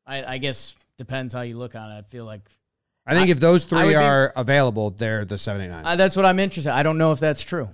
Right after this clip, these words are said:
Speaker 1: Um, like, if it was a playoff game, do or die, um, you know, they've, they've believed in Kinger in some big moments, but by the time you get to an actual do or die, one of those guys will be hot, one of them will be cold.
Speaker 2: Yeah.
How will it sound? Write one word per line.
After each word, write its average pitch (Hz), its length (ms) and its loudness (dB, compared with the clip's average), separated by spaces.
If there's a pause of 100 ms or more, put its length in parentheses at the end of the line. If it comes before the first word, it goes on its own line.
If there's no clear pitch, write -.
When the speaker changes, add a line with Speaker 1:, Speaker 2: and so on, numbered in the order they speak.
(140)
Speaker 1:
Um, 120 240 -8
like, 123 160 -4
if 131 120 -4
it 139 40 0
was 135 140 -2
a 127 60 -6
playoff 135 500 -2
game, 131 280 -4
do 127 260 -8
or 120 100 -6
die, 104 680 -4 (560)
um, 101 520 -12 (500)
you 127 140 -12
know, 101 160 -10 (240)
they've, 107 260 -12 (140)
they've 120 220 -8
believed 110 520 -8
in 107 120 -10
Kinger 120 380 -8
in 104 120 -10
some 104 160 -12
big 101 180 -10
moments, 107 460 -8
but 107 260 -10 (160)
by 143 120 -2
the 123 60 -6
time 127 260 -6
you 117 60 -6
get 117 260 -10
to 113 120 -12
an 107 160 -14
actual 123 480 -10
do 127 160 -6
or 131 140 -6
die, 139 340 -6
one 101 240 -12
of 101 60 -10
those 101 220 -10
guys 98 260 -12
will 95 60 -16
be 98 120 -12
hot, 101 280 -10
one 95 120 -14
of 95 60 -14
them 92 140 -14
will 90 80 -18
be 87 80 -18
cold. 104 280 -16
Speaker 2:
Yeah. 95 260 0